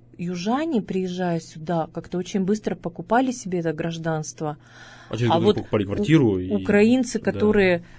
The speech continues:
Speaker 1: э, даже с русской фамилией, там смешанные
Speaker 2: <laughs>
Speaker 1: семьи, смешанные браки, рожденные в С С С Р, с такими
Speaker 2: Ну, это из-за бюрокра-, из-за
Speaker 1: сложностями.
Speaker 2: бюрократии или потому что они мало ж-, шевелились? Или из-за бюрократии
Speaker 1: Нет,
Speaker 2: именно,
Speaker 1: мы
Speaker 2: да?
Speaker 1: шевелились очень активно,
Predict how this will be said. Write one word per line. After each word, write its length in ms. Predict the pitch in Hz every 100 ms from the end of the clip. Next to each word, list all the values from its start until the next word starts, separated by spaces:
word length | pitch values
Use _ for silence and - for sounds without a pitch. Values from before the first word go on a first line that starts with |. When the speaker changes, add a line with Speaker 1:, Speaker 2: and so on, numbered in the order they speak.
| -
Speaker 1:
э, 160 | -
даже 280 | - 185 196
с 100 | 196
русской 340 | 220 240 - 196
фамилией, 440 | - 208 349 277
там 160 | - 185
смешанные 680 | - 214 208 - 175 170 165
Speaker 2:
<laughs> 160 | -
Speaker 1:
семьи, 260 | 254 285 247
смешанные 640 | 190 202 185 - 170 165
браки, 640 | 156 180 240 247 - 175 - - - - - -
рожденные 600 | - 180 170 196 220 196 180
в 100 | 170
С 160 | 170
С 140 | 175 -
С 180 | 170 -
Р, 180 | 247 254 - - -
с 100 | -
такими 420 | 202 - 247 254 226
Speaker 2:
Ну, 100 | -
это 40 | 208
из-за 140 | 127
бюрокра-, 80 | 135
из-за 20 |
Speaker 1:
сложностями. 320 | 123 135 127 131
Speaker 2:
бюрократии 360 | 123 143 220
или 120 | 196
потому 220 | 117 107 104
что 140 | -
они 140 | 101
мало 280 | 98 95 92
ж-, 40 | 92 -
шевелились? 420 | 110 110 90 - - - -
Или 120 | - 107
из-за 80 |
бюрократии 300 | 110 117 117 208
Speaker 1:
Нет, 120 | 220
Speaker 2:
именно, 60 | 196
Speaker 1:
мы 60 |
Speaker 2:
да? 60 | 214
Speaker 1:
шевелились 480 | 233 220 233 214 214
очень 260 | 208 202
активно, 460 | 196 - 269 269 220